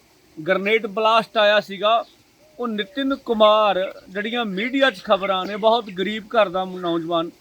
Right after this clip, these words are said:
ਜਿਹੜਾ ਨਸ਼ੇ ਵੀ ਖਾਂਦਾ ਸੀਗਾ, ਅ, ਉਹਦੀ ਕਿਸੇ ਕਾਰਨ ਮੌਤ ਹੋ ਗਈ ਆ। ਉਹ ਕਿਹਾ ਜਾਂਦਾ ਵੀ ਇਹਦੇ ਮਗਰ ਪਾਕਿਸਤਾਨ ਦੀਆਂ ਏਜੰਸੀਆਂ ਦਾ ਹੱਥ ਆ। ਉਹਦੇ ਘਰ ਦੇ ਹਾਲਾਤਾਂ ਨੂੰ ਲੈ ਕੇ ਤੇ ਲੱਗਦਾ ਨਹੀਂ ਹੈਗਾ, ਸਵਾਲ ਪੈਦਾ ਹੁੰਦੇ, ਬਾਕੀ ਇਹ ਜਾਂਚ ਦਾ ਵਿਸ਼ਾ ਹੈਗਾ।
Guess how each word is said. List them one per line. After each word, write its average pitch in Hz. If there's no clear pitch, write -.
ਜਿਹੜਾ 214
ਨਸ਼ੇ 190
ਵੀ 254
ਖਾਂਦਾ 190
ਸੀਗਾ, 160
ਅ, 185
ਉਹਦੀ 214
ਕਿਸੇ 220
ਕਾਰਨ 220
ਮੌਤ 196
ਹੋ 208
ਗਈ 190
ਆ। 160
ਉਹ 214
ਕਿਹਾ 226
ਜਾਂਦਾ 247
ਵੀ 247
ਇਹਦੇ 254
ਮਗਰ 240
ਪਾਕਿਸਤਾਨ 233
ਦੀਆਂ 233
ਏਜੰਸੀਆਂ 220
ਦਾ 240
ਹੱਥ 190
ਆ। 170
ਉਹਦੇ 262
ਘਰ 240
ਦੇ 233
ਹਾਲਾਤਾਂ 233
ਨੂੰ 254
ਲੈ 254
ਕੇ 262
ਤੇ 269
ਲੱਗਦਾ 254
ਨਹੀਂ 262
ਹੈਗਾ, 254
ਸਵਾਲ 226
ਪੈਦਾ 240
ਹੁੰਦੇ, 226
ਬਾਕੀ 202
ਇਹ 262
ਜਾਂਚ 233
ਦਾ 247
ਵਿਸ਼ਾ 233
ਹੈਗਾ। 196